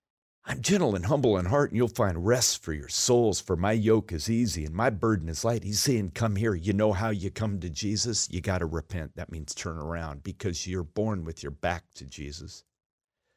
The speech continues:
So if today is your day of salvation, and you're willing to swallow your pride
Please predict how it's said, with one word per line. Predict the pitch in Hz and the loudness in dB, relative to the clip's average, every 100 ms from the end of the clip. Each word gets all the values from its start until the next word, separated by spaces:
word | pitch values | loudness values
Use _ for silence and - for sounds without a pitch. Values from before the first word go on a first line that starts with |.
| _ _ _ _ _ _ _ _ _ _ _ _ _ _ _ _ _ | _ _ _ _ _ _ _ _ _ _ _ _ _ _ _ _ _
So | - 98 | -4 0
if | 85 | 0
today | - 95 101 87 | 2 2 2 2
is | 78 90 | -2 -4
your | |
day | 85 92 | -2 -2
of | 82 | -2
salvation, | - 82 80 78 76 71 71 _ _ _ _ _ _ _ _ _ _ _ _ _ _ _ - | -4 -4 -4 -6 -6 -10 -14 _ _ _ _ _ _ _ _ _ _ _ _ _ _ _ -8
and | 85 | -2
you're | 101 | 0
willing | 120 120 98 85 | 2 2 2 -2
to | 67 - - _ _ _ _ _ _ _ _ _ | -6 -10 -16 _ _ _ _ _ _ _ _ _
swallow | - - 101 95 95 90 | -6 -4 0 2 2 2
your | 76 71 | -2 -6
pride | - 80 76 73 69 | -6 -4 -2 -4 -10